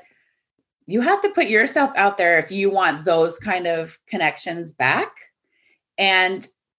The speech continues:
again, I think we're all going to be different in that process. And that also took me some time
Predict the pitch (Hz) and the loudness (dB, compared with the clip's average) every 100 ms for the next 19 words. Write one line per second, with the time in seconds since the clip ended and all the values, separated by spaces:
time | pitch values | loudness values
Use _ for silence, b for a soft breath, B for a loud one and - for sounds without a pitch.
0 | _ - 175 170 170 190 202 196 190 180 | _ -2 -2 0 0 2 2 0 -4 -4
1 | 165 151 156 156 160 160 165 160 147 143 | 0 4 2 2 -4 -4 -8 -8 -2 -2
2 | 202 220 - 220 233 226 - 226 240 247 | -2 -4 -2 -2 -2 -2 -2 -2 2 2
3 | 247 - - 180 180 165 160 - 226 233 | 2 -2 -4 2 2 4 2 2 -4 -4
4 | 240 233 247 240 240 240 247 262 | -4 -4 0 0 2 0 0 -2